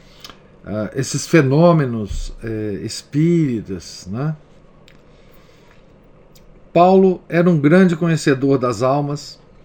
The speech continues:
e não ignorava que os transportes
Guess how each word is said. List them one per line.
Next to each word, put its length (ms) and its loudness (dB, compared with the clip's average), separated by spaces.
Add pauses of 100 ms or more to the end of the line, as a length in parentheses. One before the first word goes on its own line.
(1700)
e 100 2
não 200 4
ignorava 800 4
que 120 -6
os 140 -4
transportes 1200 -4